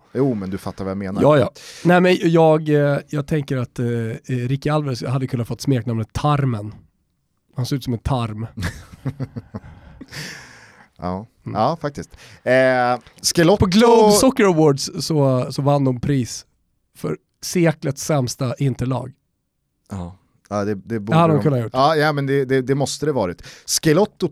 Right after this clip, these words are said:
Speaker 1: tror jag faktiskt fortfarande är på Brightons payroll. Potter försöker väl hopplöst bli av med honom. Men jag misstänker att, eh, Schelotto tjänar så pass bra, eh, att ingen annan klubb ens är i närheten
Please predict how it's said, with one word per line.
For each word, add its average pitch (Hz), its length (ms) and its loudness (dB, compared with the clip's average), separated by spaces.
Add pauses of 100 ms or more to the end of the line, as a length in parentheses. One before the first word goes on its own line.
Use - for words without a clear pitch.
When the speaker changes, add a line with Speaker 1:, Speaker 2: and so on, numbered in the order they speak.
Speaker 1:
tror 226 480 0
jag 220 160 0
faktiskt 107 360 -8
fortfarande 196 960 -2
är 107 260 0
på 107 140 -10
Brightons 127 540 -2
payroll. 139 500 -2
Potter 170 480 -4
försöker 185 840 0
väl 98 280 -2
hopplöst 151 840 -4
bli 117 160 -4
av 143 220 0
med 90 140 -6
honom. 82 280 -10 (500)
Men 117 440 -6
jag 123 140 -6
misstänker 143 1040 -6
att, 98 360 -12
eh, 104 200 -6
Schelotto 98 480 -8
tjänar 123 420 -4
så 98 120 -10
pass 85 140 -10
bra, 92 400 -4 (500)
eh, 87 500 -14
att - 260 -14 (140)
ingen 180 560 -2
annan 135 420 0
klubb 127 360 0
ens 113 260 -4
är 113 120 -4
i 107 100 -4
närheten 160 840 2